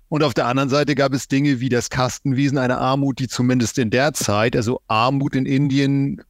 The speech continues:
die es in der Zeit in Deutschland, in Europa ja nicht zu sehen gab. Halbnackte Bettler, äh, Elend auf den Straßen und so weiter.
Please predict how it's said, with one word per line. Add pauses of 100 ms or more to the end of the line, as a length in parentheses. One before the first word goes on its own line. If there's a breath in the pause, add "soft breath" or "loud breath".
(120)
die
es
in
der
Zeit
in
Deutschland,
in
Europa
ja
nicht
zu
sehen
gab. (160)
Halbnackte
Bettler,
äh,
Elend
auf
den
Straßen
und
so
weiter.